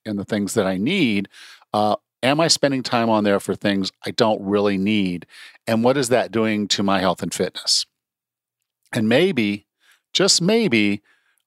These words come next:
you could do well with a digital detox. So first, let's talk about why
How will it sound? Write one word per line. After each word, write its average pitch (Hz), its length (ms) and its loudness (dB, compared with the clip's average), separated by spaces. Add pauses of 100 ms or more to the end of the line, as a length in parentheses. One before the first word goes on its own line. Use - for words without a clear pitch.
(220)
you 117 120 -4
could 98 180 -6
do 135 180 2
well 101 480 2 (100)
with 107 200 -2
a 110 60 -2
digital 92 420 -2
detox. - 640 -6 (600)
So 131 280 2 (100)
first, 220 300 2 (180)
let's 160 300 0
talk 175 280 0
about 120 280 0
why 107 560 -2